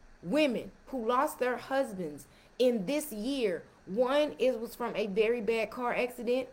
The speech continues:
from a drunk driver, and the other one was from a heart attack. He died instantly. He didn't have time to call his wife.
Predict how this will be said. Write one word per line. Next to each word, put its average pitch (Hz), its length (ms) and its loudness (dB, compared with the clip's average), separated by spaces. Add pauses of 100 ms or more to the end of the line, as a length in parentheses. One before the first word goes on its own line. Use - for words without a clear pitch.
(220)
from 226 180 -2
a 196 80 0
drunk 208 340 -4
driver, 233 460 -2 (340)
and 240 180 0
the 226 60 0
other 240 260 2
one 277 260 -2 (180)
was 240 220 2
from 226 320 -6 (200)
a 214 60 0
heart 220 260 -4
attack. 202 460 -8 (640)
He 254 200 -2
died 196 420 0 (720)
instantly. 175 680 2 (240)
He 277 140 -2
didn't 269 220 0
have 202 220 -2
time 233 220 -4
to 190 80 -4
call 226 320 0
his 202 180 -4
wife. 151 200 -6